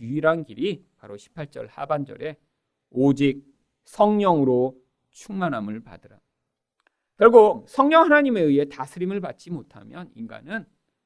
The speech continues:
이런 눈에 보이는 이런 술뿐 아니라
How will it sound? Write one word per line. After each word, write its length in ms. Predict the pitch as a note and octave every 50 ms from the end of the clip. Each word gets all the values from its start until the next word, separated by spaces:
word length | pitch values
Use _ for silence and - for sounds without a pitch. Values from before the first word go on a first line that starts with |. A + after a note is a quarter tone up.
| _ _ _ _ _ _ _
이런 280 | D#3 G3 C4 C4+ A#3 D#3
눈에 240 | D3+ E3+ A3 C#4
보이는 640 | B3+ E3 D#3 C#3+ C#3+ C3 B2+ B2 C3 D3+ F3+ E3 - _ _ _ _ _ _ _ _ _
이런 200 | - C#3 E3 G3+
술뿐 440 | A3+ - - D#4 D#4+ - - A4 F#4
아니라 360 | C#4 E3+ A#2+ G#2 - A2 G#2+